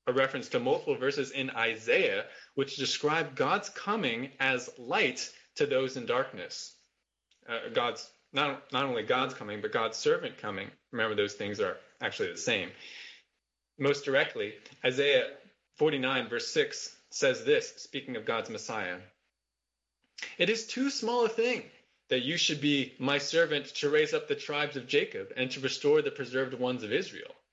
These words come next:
I will also make you a light to the nations, so that my salvation may reach to the end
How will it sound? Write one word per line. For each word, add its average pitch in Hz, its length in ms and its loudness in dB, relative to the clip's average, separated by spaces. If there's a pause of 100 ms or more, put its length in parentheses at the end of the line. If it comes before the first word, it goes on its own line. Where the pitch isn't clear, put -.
(520)
I 143 200 0
will 208 180 6
also 208 300 0
make 185 280 -2
you 170 280 -4 (460)
a 113 80 -6
light 131 460 0 (200)
to 131 100 -8
the 123 100 4
nations, 107 800 -2 (600)
so - 140 -10
that 110 160 -2
my 131 160 4
salvation 127 580 0
may 98 140 -2
reach 120 340 -4
to 123 80 -10
the 101 180 -6
end 113 380 -4